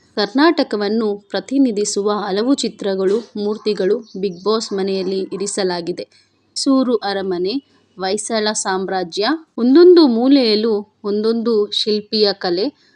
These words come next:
ತುಂಬಿದೆ. ಮನೆ ಅಂದ್ಮೇಲೆ ಎಲ್ಲ ಕೊಠಡಿಗಳು ಇರ್ಬೇಕು. ಹಾಗೆ ಈ ಬಿಗ್ ಬಾಸ್ ಮನೆಯಲ್ಲಿ ಪ್ರತಿಯೊಂದು ಕೊಠಡಿಗಳು ಇದಾವೆ. ಮನೆ ಅಂದ್ಮೇಲೆ ದೇವ್ರ ಮನೆ ಮುಖ್ಯವಾಗುತ್ತೆ. ಇನ್ನು ಈ ಬಿಗ್ ಬಾಸ್ ಹನ್ನೆರಡರ ದೇವರ ಮನೆ ಹೇಗಿದೆ ಎಂಬುದನ್ನ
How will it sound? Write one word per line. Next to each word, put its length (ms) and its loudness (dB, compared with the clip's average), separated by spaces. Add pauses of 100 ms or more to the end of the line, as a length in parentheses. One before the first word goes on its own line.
(540)
ತುಂಬಿದೆ. 400 0
ಮನೆ 460 0
ಅಂದ್ಮೇಲೆ 480 0
ಎಲ್ಲ 440 -4
ಕೊಠಡಿಗಳು 640 -2
ಇರ್ಬೇಕು. 540 -8 (380)
ಹಾಗೆ 380 -4
ಈ 120 -2
ಬಿಗ್ 280 -6
ಬಾಸ್ 300 -2
ಮನೆಯಲ್ಲಿ 540 -4
ಪ್ರತಿಯೊಂದು 720 -4
ಕೊಠಡಿಗಳು 640 -2
ಇದಾವೆ. 380 -4 (440)
ಮನೆ 220 4
ಅಂದ್ಮೇಲೆ 680 0
ದೇವ್ರ 260 4
ಮನೆ 420 -4
ಮುಖ್ಯವಾಗುತ್ತೆ. 760 -4 (420)
ಇನ್ನು 420 0
ಈ 200 -2
ಬಿಗ್ 340 -8
ಬಾಸ್ 240 2
ಹನ್ನೆರಡರ 640 0 (1200)
ದೇವರ 320 2
ಮನೆ 360 0
ಹೇಗಿದೆ 520 0
ಎಂಬುದನ್ನ 580 0